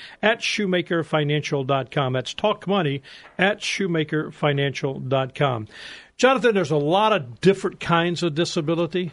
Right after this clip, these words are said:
I mean, insurance policies. I mean, uh, we call them anywhere from the, remember the old Ford Pinto, Mac? I mean,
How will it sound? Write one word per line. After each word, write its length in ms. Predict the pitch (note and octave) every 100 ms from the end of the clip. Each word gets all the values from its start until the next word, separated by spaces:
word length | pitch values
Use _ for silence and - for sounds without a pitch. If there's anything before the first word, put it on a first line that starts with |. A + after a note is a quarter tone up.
| - -
I 60 |
mean, 220 | D3+ D3+
insurance 400 | D#3+ D#3 F3 E3
policies. 480 | - E3 D#3+ F3 D#3
I 80 | F3+
mean, 320 | D3+ C#3+ C3+ - - - _ -
uh, 580 | D3 C3+ C3 - B2 -
we 280 | E3 D#3 E3
call 260 | D#3 E3+ D#3+
them 200 | D#3 D3+
anywhere 480 | D#3+ E3 D#3+ E3 D#3+
from 300 | - D3 C#3
the, 160 | C#3
remember 440 | D3+ D#3 D3 F3 E3+
the 100 | E3+
old 120 | D#3
Ford 340 | - F3 C#3+
Pinto, 380 | E3+ D#3+ E3+ E3
Mac? 320 | D#3 D#3+ D#3
I 40 | D3
mean, 260 | C#3+ C#3